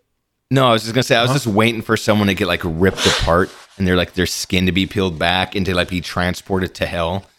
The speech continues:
Speaker 1: and turn inside out and to, like, <laughs> I was just, I was just, like, terrified of what was just gonna happen, you know? <laughs>
Speaker 2: Yeah,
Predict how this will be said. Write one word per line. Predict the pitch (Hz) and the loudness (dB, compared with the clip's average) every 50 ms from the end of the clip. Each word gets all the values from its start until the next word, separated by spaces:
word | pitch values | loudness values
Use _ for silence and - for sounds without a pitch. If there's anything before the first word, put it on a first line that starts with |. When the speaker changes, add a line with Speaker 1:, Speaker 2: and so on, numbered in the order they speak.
| _ _ _ | _ _ _
Speaker 1:
and | - 85 | -12 -2
turn | - 110 98 | 0 0 2
inside | 92 92 - - 95 92 90 | 2 0 0 2 2 4 4
out | 85 85 90 95 - - | 4 4 4 2 2 0
and | 87 90 87 | -2 -4 0
to, | - 95 | 0 2
like, | 85 87 87 82 - - _ _ _ | 2 2 0 0 -4 -8 _ _ _
<laughs> | _ _ _ _ | _ _ _ _
I | 208 - - - 277 - - - 294 208 - - _ _ _ 110 | -8 -8 -2 -2 -2 -2 0 -2 -2 -2 -2 -4 _ _ _ -2
was | 110 117 | 0 0
just, | 135 127 127 | 0 0 0
I | 107 | 2
was | 123 131 | 0 0
just, | 131 139 135 | 0 0 0
like, | 120 98 - | 0 0 -2
terrified | - - 104 110 117 113 - - 92 87 85 85 | -2 0 2 2 2 2 0 0 0 2 2 2
of | 85 | 2
what | 87 | 0
was | 90 87 | -2 -4
just | 90 82 - - | -6 -8 -4 -2
gonna | 98 92 85 78 | 0 0 0 2
happen, | 85 92 98 92 - 90 82 80 | 2 2 0 0 -2 -2 -4 -2
you | 80 82 | -2 -2
know? | 85 87 87 92 - - - | -2 0 2 2 2 2 2
<laughs> | - 190 - - - 214 - - - 214 202 - - - 180 - - _ _ _ - | 0 0 0 2 0 0 0 2 0 0 0 0 -2 -2 -4 -4 -4 _ _ _ -6
Speaker 2:
Yeah, | 185 208 220 190 143 110 92 | 2 4 4 4 4 2 -2